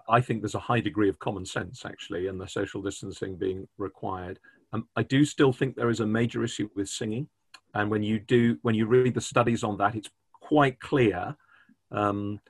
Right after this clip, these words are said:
that singing is actually, if you're afraid of the virus, singing is the classic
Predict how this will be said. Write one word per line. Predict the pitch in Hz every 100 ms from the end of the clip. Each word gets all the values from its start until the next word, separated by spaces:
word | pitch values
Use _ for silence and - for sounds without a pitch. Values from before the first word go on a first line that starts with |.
| _ _ _
that | 110 -
singing | - 113 107 101
is | 101
actually, | 117 - - 104 98 98 98 -
if | -
you're | 113 107 107 - -
afraid | 113 - 151
of | 139
the | 110
virus, | 98 107 92 101 - -
singing | - - 113 101
is | 104 90 87
the | 113 131 113
classic | - 131 120 117